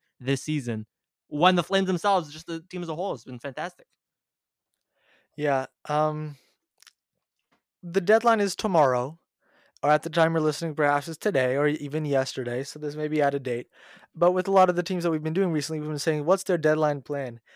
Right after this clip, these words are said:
Speaker 2: And Calgary is one of the teams that's, that's done stuff already. Uh, they acquired Tyler Toffoli a couple weeks out. They acquired Calle Jarnkrok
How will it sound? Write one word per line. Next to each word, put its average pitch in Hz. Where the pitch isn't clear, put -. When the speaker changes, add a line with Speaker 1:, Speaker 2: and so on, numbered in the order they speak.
Speaker 2:
And 165
Calgary 196
is 170
one 165
of 160
the 156
teams 156
that's, 151
that's 147
done 185
stuff -
already. 131
Uh, 131
they 131
acquired 143
Tyler 139
Toffoli 135
a 131
couple 135
weeks 165
out. 160
They 220
acquired 143
Calle 139
Jarnkrok 139